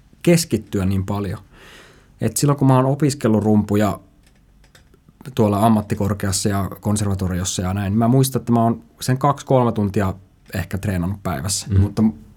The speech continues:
Speaker 1: mä muistan sen, että mulla on ollut aina joku semmonen niinku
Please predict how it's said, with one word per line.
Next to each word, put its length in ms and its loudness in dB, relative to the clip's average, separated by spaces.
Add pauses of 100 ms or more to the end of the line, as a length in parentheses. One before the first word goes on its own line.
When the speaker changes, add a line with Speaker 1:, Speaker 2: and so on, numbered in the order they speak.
(200)
Speaker 1:
mä 160 -2
muistan 360 4
sen, 220 2
että 160 -2
mulla 160 2
on 20 2
ollut 120 4
aina 160 4
joku 140 -2
semmonen 320 2
niinku 240 0